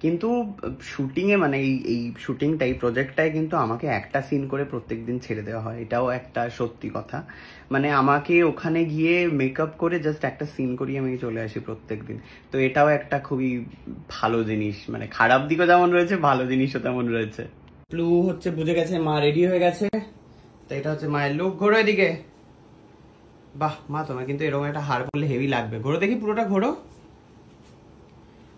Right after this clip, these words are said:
কেমন লাগছে তোমরা প্লিজ জানাও কমেন্টে। তবে এই হারটার সাথে এই কানের দুলটা খুব একটা ম্যাচিং হচ্ছে না। আমি যেটা করব হচ্ছে এই কানের দুলটার সাথেই ম্যাচিং করে বানাবো, বুঝলা মা?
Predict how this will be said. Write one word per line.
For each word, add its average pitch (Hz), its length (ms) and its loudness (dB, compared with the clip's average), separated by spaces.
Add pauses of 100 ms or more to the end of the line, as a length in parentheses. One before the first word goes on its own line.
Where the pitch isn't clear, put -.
(540)
কেমন 208 240 4
লাগছে 208 320 4
তোমরা 196 240 2
প্লিজ 202 260 -2
জানাও 180 360 2 (200)
কমেন্টে। 160 520 -2 (760)
তবে 240 160 -2
এই 233 360 0
হারটার 240 320 -2
সাথে 240 240 -8
এই 233 120 -2
কানের 208 340 -2
দুলটা 196 340 -4
খুব 190 280 -6
একটা 208 280 -2
ম্যাচিং 196 320 -2
হচ্ছে 117 300 -6
না। 113 160 -10 (520)
আমি 156 240 -4
যেটা 175 180 -4
করব 185 300 -4
হচ্ছে 185 440 -4
এই 160 80 -2
কানের 147 280 -2
দুলটার 156 260 -2
সাথেই 185 260 -2
ম্যাচিং 131 280 -2
করে 117 200 -4
বানাবো, 110 300 -6
বুঝলা 160 320 -2
মা? 160 140 -2